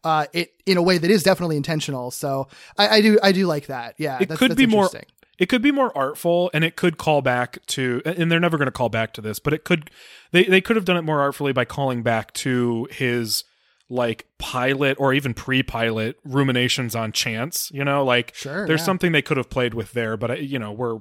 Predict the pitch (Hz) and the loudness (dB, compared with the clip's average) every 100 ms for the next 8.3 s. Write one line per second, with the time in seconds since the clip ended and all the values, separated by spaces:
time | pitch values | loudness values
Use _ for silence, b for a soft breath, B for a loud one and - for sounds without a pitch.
0 | - - 135 127 123 120 113 110 117 107 | -10 -2 -2 -2 -4 -4 -4 -6 -6 -6
1 | 113 117 110 107 120 110 - b b b | -8 -8 -8 -6 -6 -8 -14 b b b
2 | - 160 160 147 143 143 127 120 123 117 | -4 0 2 2 2 0 0 0 0 -4
3 | 117 117 117 127 113 110 113 113 - 117 | -2 -4 -4 -4 -4 -4 -6 -6 -6 -4
4 | 113 110 107 - 113 107 113 117 - 120 | -2 -4 -8 -8 -6 -6 -8 -10 -10 -10
5 | 110 123 - 131 110 107 110 107 - 104 | -10 -14 -14 -8 -6 -6 -8 -10 -10 -10
6 | 95 98 - - _ _ _ _ _ _ | -12 -10 -12 -12 _ _ _ _ _ _
7 | 151 143 - - - 330 - 370 - - | -12 -6 -2 0 2 2 2 0 -2 -2
8 | 165 139 123 | -4 -4 -6